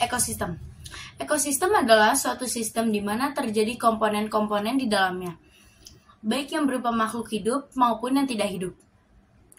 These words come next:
Ilmu yang mengkaji hubungan saling ter-, ketergantungan antara makhluk hidup dan tidak hidup dalam suatu eso-, ekosistem disebut, disebut ekologi. Contoh faktor abiotik yang ada di ekosistem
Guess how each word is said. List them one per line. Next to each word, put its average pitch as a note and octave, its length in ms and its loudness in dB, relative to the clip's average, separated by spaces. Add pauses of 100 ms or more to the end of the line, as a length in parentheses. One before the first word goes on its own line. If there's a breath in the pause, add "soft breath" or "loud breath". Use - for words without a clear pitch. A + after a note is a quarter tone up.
(120)
Ilmu C4+ 320 2
yang D#4+ 240 6
mengkaji A#3 560 2
hubungan A3 640 -2
saling G#3+ 400 0
ter-, A3 160 -8 (160)
ketergantungan G#3+ 800 0
antara G#3 400 0
makhluk G#3 320 -2
hidup G#3 320 -2 (480 loud breath)
dan A#3+ 160 -2
tidak A3 320 -2
hidup G#3+ 400 -2
dalam G#3+ 240 2
suatu G#3 320 -2
eso-, G3+ 480 -4
ekosistem A3 720 -4
disebut, C4+ 480 -2 (560 loud breath)
disebut A3+ 560 -2
ekologi. A#3 560 4 (1040 loud breath)
Contoh D#4+ 400 6
faktor C4+ 320 4
abiotik A3 720 2
yang C4+ 80 0
ada A3+ 240 2
di G#3+ 160 4
ekosistem A3 880 -2